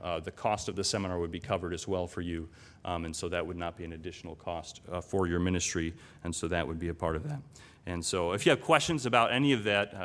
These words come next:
any of, of what I've covered, uh, you can certainly feel free to see me or to see, uh, Brother Zach Reed, and we're really kind of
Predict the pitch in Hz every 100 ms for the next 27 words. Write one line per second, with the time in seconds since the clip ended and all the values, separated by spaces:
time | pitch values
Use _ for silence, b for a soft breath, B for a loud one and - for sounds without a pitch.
0 | 87 110 104 95 - 101 87 107 110 101
1 | 120 110 107 98 B B - 95 101 85
2 | - 123 101 90 107 - 117 104 - 104
3 | 98 107 170 208 107 107 110 107 - 101
4 | - 104 95 87 95 90 101 92 95 104
5 | 107 107 92 92 101 101 107 104 - 110
6 | 98